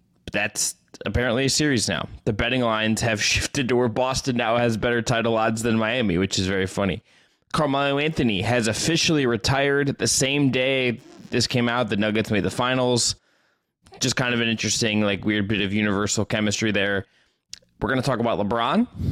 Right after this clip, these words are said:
and we're gonna talk about Michael Winger, who is now in charge of all things Washington basketball. Specifically for this podcast, we're gonna talk about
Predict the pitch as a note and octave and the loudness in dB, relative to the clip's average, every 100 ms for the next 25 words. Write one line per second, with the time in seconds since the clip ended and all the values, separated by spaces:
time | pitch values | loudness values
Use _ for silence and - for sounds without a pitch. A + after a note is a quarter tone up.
0 | - - - C#3+ D3+ E3 E3+ F3 F3 D#3+ | -6 -6 -2 0 0 0 0 0 0 0
1 | G#2 - - C3+ E3 F#3 D#3+ D#3 F3 D3+ | -2 -6 -2 0 2 4 4 4 2 2
2 | A2+ A2 A2+ - - - - D3+ C#3 B2+ | 2 2 0 -4 -18 -14 -2 2 4 4
3 | B2 F#2+ B2 A#2 B2 B2+ C3 C3 A2+ A2 | 4 4 4 2 2 2 2 4 2 2
4 | B2+ A2+ C#3 C#3 C3+ B2+ A2+ A#2+ C3+ - | 0 2 0 2 2 2 2 2 2 0
5 | C3 B2 A#2+ A2 - A2+ B2 - A#2+ - | 0 2 2 2 2 0 0 -2 -2 2
6 | A2+ G2+ G#2+ A#2+ - A#2+ A2+ - B2 - | 2 2 -2 -4 -2 0 0 -2 -2 0
7 | E3 E3 D#3 A#2+ C3 B2 A#2 B2 A2+ G#2+ | 0 0 -2 0 0 2 0 0 0 0
8 | A2+ - A#2 G2 - G#2 - G#2+ G2+ G#2+ | 0 -2 -2 -2 -2 -2 0 0 0 -2
9 | G2 G2 F2+ - | 0 0 0 -2